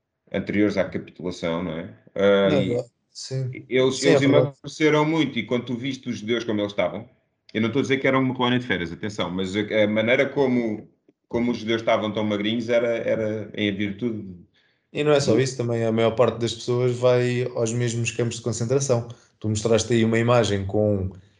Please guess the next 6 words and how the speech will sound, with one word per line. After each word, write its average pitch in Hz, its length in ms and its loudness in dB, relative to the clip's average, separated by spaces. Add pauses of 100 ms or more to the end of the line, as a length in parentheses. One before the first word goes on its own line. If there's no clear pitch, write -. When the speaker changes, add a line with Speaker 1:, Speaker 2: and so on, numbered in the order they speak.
(240)
Speaker 2:
eh, 92 520 2 (1200)
trinta 131 500 4
campos 120 380 0
de - 60 -20
concentração 123 840 0
e, 107 500 -4